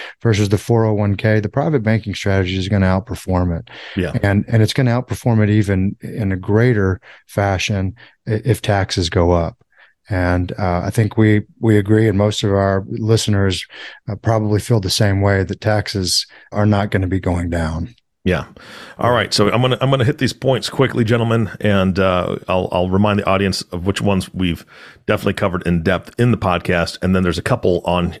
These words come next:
Speaker 2: on this list that I'd like you to touch on. So, number one, guaranteed predictable growth and retirement income. You guys touched on that a lot.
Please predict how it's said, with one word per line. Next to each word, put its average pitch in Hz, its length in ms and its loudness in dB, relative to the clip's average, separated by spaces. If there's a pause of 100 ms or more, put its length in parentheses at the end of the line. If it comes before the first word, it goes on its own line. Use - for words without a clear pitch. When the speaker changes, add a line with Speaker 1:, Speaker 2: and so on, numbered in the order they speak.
Speaker 2:
on 92 140 2
this 90 200 -2
list 90 200 0
that 90 60 0
I'd 82 80 0
like 85 180 -2
you 82 60 -4
to 73 80 -4
touch - 240 -2
on. 71 160 -2
So, 87 240 0 (440)
number 131 220 4
one, 120 240 2
guaranteed 127 480 2
predictable 98 460 -2
growth 87 420 0
and 85 100 -2
retirement 85 380 0
income. 69 340 -2
You 73 100 -4
guys 78 180 -2
touched - 200 -4
on 82 140 0
that 78 160 0
a 71 40 -2
lot. 65 280 -2